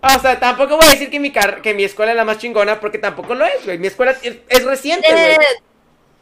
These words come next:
Speaker 2: de hecho, cuando yo estuve en la prepa, eh, tenía muchas primas que ya iban a entrar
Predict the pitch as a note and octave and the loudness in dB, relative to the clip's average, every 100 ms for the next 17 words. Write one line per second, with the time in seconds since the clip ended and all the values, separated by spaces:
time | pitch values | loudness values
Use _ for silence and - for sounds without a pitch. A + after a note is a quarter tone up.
0 | B3 D#4 - A#4+ A4+ D4+ D4 F4+ A4 A4+ | 4 4 6 6 6 4 4 4 6 6
1 | G#4 A3 A#3 B3 B3+ B3+ A#3 A#3 A3 - | 6 4 4 4 4 4 6 4 2 0
2 | - A#3+ A#3 A3+ A3+ C4 C#4 D4+ C4 A#3+ | 0 4 6 4 4 2 2 2 2 4
3 | C4+ - A3 A3+ A3+ G#3 G#3 A3 G#3+ - | 2 2 2 2 2 4 4 4 2 0
4 | G3+ G3 | 0 0